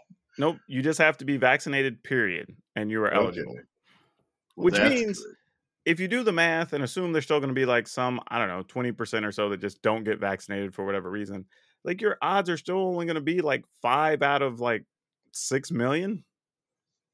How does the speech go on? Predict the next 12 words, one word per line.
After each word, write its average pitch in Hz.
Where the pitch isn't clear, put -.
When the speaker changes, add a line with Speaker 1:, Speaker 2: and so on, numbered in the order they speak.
Speaker 1:
Assuming, 185
like, 143
some 156
percentage 143
of 123
the 120
population 110
are 101
also 98
kids 90
and 92
whatever. 78